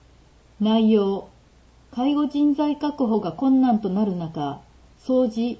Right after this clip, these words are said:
配膳などを行う介護助手や、介護施設に関する基本的な知識を紹介します。料金、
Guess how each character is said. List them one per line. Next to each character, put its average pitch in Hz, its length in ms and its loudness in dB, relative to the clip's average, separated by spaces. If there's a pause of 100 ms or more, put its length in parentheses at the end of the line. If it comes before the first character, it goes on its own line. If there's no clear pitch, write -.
配 240 260 0
膳 269 240 2
な 285 120 2
ど 254 200 4
を 208 60 2
行 220 140 0
う 214 240 2
介 240 260 -2
護 247 160 0
助 254 180 -4
手 214 140 -4
や、 135 300 -4 (260)
介 262 240 0
護 294 100 -2
施 285 120 -10
設 311 320 -6
に 220 140 0
関 220 240 0
す 214 140 -4
る 185 120 -4
基 233 180 -4
本 269 220 4
的 285 200 -4
な 269 140 2
知 269 180 -4
識 - 280 -4
を 175 100 -2
紹 180 260 -6
介 175 220 -2
し 170 160 -14
ま 151 140 -6
す。 - 180 -20 (1200)
料 262 280 2
金、 165 360 -4